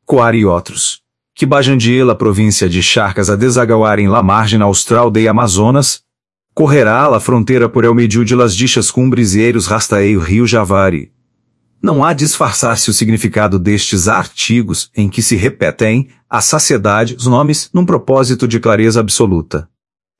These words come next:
Antes de considerá-los, porém, notemos de novo que o deslindamento pactuado em Petrópolis,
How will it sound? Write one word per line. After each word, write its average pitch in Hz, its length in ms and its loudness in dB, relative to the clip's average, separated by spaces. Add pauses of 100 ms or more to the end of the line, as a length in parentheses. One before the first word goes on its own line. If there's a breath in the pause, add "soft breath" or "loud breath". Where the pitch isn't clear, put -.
(120)
Antes 165 360 0
de 110 80 0
considerá-los, 113 720 0
porém, 123 500 0
notemos 143 600 0
de 101 140 0
novo 120 460 2 (440)
que - 80 -2
o 165 60 2
deslindamento 120 760 2
pactuado 104 580 0
em 95 80 0
Petrópolis, 95 800 -2